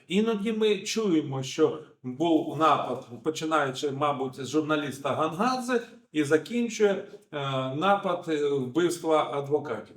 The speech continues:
У мене в практиці був такий випадок в чотирнадцятому році. Я отримав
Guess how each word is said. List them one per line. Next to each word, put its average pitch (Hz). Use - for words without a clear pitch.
У 165
мене 254
в -
практиці 214
був 151
такий 147
випадок 220
в -
чотирнадцятому 147
році. 220
Я 156
отримав 131